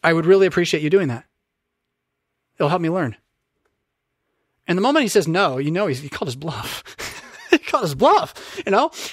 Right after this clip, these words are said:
Uh, and then you just keep asking. You just keep asking. Uh, because that's, that's the only way you're gonna get him to face his fear. His real fear is he doesn't wanna have to deal with the fact that that's a really big cost. And it's scary to look at what that might do to you.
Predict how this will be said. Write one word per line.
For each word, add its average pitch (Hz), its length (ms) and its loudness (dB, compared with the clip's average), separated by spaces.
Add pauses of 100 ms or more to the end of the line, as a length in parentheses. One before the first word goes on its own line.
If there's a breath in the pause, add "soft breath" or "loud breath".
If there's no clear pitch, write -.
Uh, 220 100 2
and 247 160 0
then 269 60 -2
you 262 80 -2
just 240 120 -8
keep 233 120 -4
asking. 208 380 -4 (500)
You 175 60 -14
just 185 100 -14
keep 160 140 -14
asking. 147 320 -12 (640)
Uh, 175 340 0
because 180 340 2
that's, 208 240 2
that's 208 380 0
the 202 160 0
only 220 260 -2
way 226 140 4
you're 202 100 4
gonna 180 160 -4
get 160 160 -4
him 165 180 -4
to 139 460 -2 (400 loud breath)
face 165 280 -4
his 127 140 -6
fear. 147 460 -4 (680)
His 131 160 -6
real 180 160 4
fear 135 420 -6 (500)
is 127 380 -2
he 139 80 -6
doesn't 139 220 -2
wanna 147 160 0
have 143 260 -2
to 156 80 -6
deal 135 300 0
with 120 200 -6
the 143 60 -6
fact 131 300 -4
that 120 60 -8
that's 139 200 -2
a 127 60 -2
really 127 240 0
big 143 220 -4
cost. - 420 -6 (480 soft breath)
And 131 400 0
it's 135 160 0
scary 113 340 -6
to 117 80 -2
look 208 200 -4
at 117 240 -8
what 120 180 -8
that 123 160 -2
might 131 260 2
do 196 180 2
to - 140 0
you. 110 260 -6